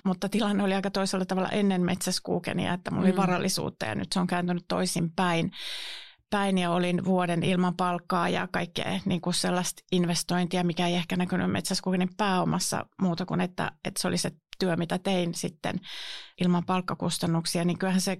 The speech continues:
Speaker 1: pitkä taistelu konkurssia vastaan on johdattanut siihen, että velka on kaksisataatuhatta euroa ja, ja se on painava taakka, mut se ei ole kuitenkaan mahdoton.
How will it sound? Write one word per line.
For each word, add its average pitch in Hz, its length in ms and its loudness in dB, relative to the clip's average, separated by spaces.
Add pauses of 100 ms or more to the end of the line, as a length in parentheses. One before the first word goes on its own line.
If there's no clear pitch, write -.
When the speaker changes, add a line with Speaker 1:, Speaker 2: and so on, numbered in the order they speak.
(120)
Speaker 1:
pitkä 214 500 -2 (460)
taistelu 196 680 0 (120)
konkurssia 190 600 0
vastaan 180 720 0
on 170 240 0 (140)
johdattanut 170 640 -2
siihen, - 380 -2
että - 320 -6 (260)
velka 175 240 0
on 214 140 0
kaksisataatuhatta 190 1000 -2
euroa 175 360 2
ja, 165 320 0
ja 160 120 -2
se 175 160 0
on 170 260 0 (160)
painava 180 340 2
taakka, 185 380 -2
mut 175 180 0
se 202 100 0
ei 190 40 2
ole 190 100 -2
kuitenkaan 190 280 2
mahdoton. 196 640 2